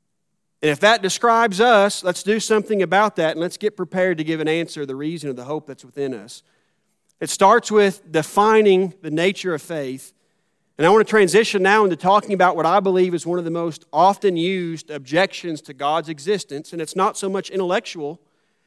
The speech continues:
It's not the scientific evidences we listed on the slide earlier that are more technical in nature. A lot of times it's emotional. It's not always something that's going on in the mind. Sometimes it's what's going on in the heart. Immorality, pride, a bias against God that we mentioned earlier.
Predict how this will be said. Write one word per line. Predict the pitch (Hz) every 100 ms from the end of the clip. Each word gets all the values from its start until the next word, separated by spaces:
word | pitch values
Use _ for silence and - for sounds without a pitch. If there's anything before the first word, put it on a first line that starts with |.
| _ -
It's | 175
not | 226 247
the | 208
scientific | 170 226 226 214 233 220 185
evidences | 208 254 220 190 196 208
we | 170 185
listed | 220 - 202
on | 190
the |
slide | 160 208 214 214 190
earlier | 269 294 190 151 202 - _ _
that | -
are | 170
more | 180
technical | 165 - 302 226 - 208
in | 165
nature. | 160 147 208
A |
lot | 190
of | 294
times | 220 190
it's | 175 160
emotional. | 175 262 - 107 87 _ _ _ _ _ _ _ _ _ -
It's | 233
not | 247
always | 254 240 -
something | 240 254
that's | 226 -
going | 240 240 208
on | 226
in | 226
the |
mind. | 190 233 262 226
Sometimes | 233 269 247 196
it's | 170 -
what's | 190 -
going | 214 202
on | 202
in | 196
the | 143
heart. | 220 262 147 _ -
Immorality, | 190 214 202 226 247 208 135 131 _ _
pride, | - 220 240 202 160
a | 160
bias | 170 214 240 214
against | 202 208 -
God | 214 233 220
that | 185
we | 175
mentioned | 190 190 185
earlier. | 175 202 185 127 113